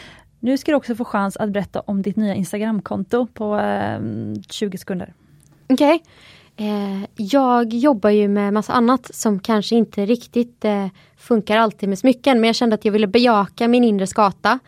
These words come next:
Speaker 2: Och för att kunna göra detta fullt ut och leva upp så, eh, har jag startat, eh, kontot, eh, Smyckeskompisarna. Eh, där jag lever ut,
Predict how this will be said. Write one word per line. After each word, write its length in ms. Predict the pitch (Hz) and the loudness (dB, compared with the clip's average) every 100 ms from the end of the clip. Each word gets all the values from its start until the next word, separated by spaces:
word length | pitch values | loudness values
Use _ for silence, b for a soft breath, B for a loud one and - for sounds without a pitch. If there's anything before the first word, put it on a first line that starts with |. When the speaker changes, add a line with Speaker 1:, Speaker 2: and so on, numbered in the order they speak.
| b b | b b
Speaker 2:
Och 200 | b 226 | b -2
för 100 | - | -2
att 40 | 233 | 2
kunna 180 | 240 247 | 4 6
göra 200 | 254 262 | 6 4
detta 240 | 254 220 | 2 -2
fullt 440 | - 240 208 - | 0 2 2 2
ut 240 | 226 254 220 | 2 2 2
och 80 | 208 | 2
leva 280 | 202 196 | 2 4
upp 320 | 247 311 _ - | 4 2 _ -10
så, 360 | - 226 214 214 | -4 0 2 4
eh, 240 | 208 202 | 2 0
har 120 | 226 | 0
jag 100 | 226 | 0
startat, 560 | 220 214 208 190 - - | 0 -2 -2 -6 -8 -8
eh, 140 | 190 | -6
kontot, 500 | 190 220 190 - - | -4 -2 -2 -6 -6
eh, 120 | - 190 | -4 2
Smyckeskompisarna. 720 | 285 320 - 196 - 214 320 - B B B B B B B - | 2 2 -2 -4 0 0 0 -2 B B B B B B B -10
Eh, 360 | 196 190 185 - | -4 -2 -4 -2
där 420 | 208 208 196 180 | -2 0 0 0
jag 420 | 202 190 190 190 | 0 0 -2 -4
lever 300 | 202 214 202 | 0 2 4
ut, 460 | 247 269 - - | 6 4 2 -8